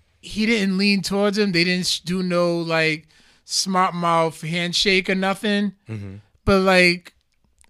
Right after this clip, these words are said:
Speaker 1: it could lean into it. It, maybe not. Maybe A O P is just gonna run through and just start destroying shit.
Speaker 2: Yeah. I mean, they, they certainly need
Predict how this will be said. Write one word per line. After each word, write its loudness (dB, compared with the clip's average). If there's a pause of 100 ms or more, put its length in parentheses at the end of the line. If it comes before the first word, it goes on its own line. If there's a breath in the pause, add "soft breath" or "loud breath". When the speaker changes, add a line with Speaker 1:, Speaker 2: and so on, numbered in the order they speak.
(140)
Speaker 1:
it -2
could 4
lean -2
into -4
it. -8
It, -10
maybe -12
not. -4
Maybe -10 (120)
A -6
O -8
P -10
is -10
just -12
gonna -10
run -10
through -12
and -10
just -8
start -8
destroying -8
shit. -8 (460)
Speaker 2:
Yeah. -16 (640)
I -10
mean, -6
they, -6
they -8
certainly -8
need -12